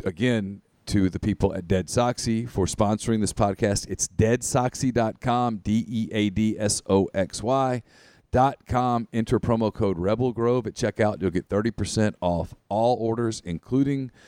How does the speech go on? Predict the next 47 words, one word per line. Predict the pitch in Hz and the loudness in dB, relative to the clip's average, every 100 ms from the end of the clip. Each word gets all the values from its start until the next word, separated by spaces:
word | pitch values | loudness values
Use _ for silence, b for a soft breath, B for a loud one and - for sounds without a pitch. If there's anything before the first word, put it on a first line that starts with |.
| B B B | B B B
the | 104 | 0
no-shows | 117 147 - 147 139 143 123 | 2 2 2 2 2 0 -4
that | 113 87 | -8 0
Zach | 123 120 | 0 0
and | 123 | -2
I | 113 | 0
told | 120 113 | 2 2
you | 117 | 2
about | 113 113 | 0 -2
a | 101 | -2
little | 104 104 | 0 2
while | 113 120 | 2 2
ago, | 117 127 127 117 | 0 0 0 -2
and, | 107 113 117 120 110 - | -2 0 0 -2 -4 0
uh, | 107 104 | 0 0
sale | - 135 131 | -2 0 0
items | 107 104 95 92 | 0 0 0 -4
as | - 95 | -4 -2
well. | 104 98 82 | 2 2 0
So | - 95 92 - B B B B B B B B | -2 0 0 -2 B B B B B B B B
load | 104 131 151 | 2 4 4
up | 151 - | 2 0
your | 139 | -2
thing, | 131 160 165 165 160 160 - | 0 0 0 -2 -4 -8 -4
your, | 110 110 | 0 2
uh, | 110 104 | 2 0
your, | 101 107 104 - | -2 0 -2 -2
your, | 107 95 90 _ - | -2 -2 -2 _ -4
your | 104 | 0
box, | 139 139 - - - - | 4 2 2 -4 -4 -2
your, | 104 98 95 92 | 0 2 2 0
uh, | 92 | 0
cart | 90 139 135 - _ | 0 2 2 2 _
on | 113 110 107 | -2 0 0
the | |
site, | - 123 127 - - | 0 0 0 -4 -4
and | 98 98 | -2 2
then, | 101 98 | 2 2
uh, | 95 95 92 | 0 -2 -4
hit | 92 117 - - | 0 0 0 -2
promo | 113 110 | 0 0
code | 104 107 92 | -2 -2 2
Rebel | 107 104 | 2 0
Grove, | 95 110 113 104 | 0 2 2 0
and | 95 | -2
you'll | 95 | -2
get | 87 90 | -2 -4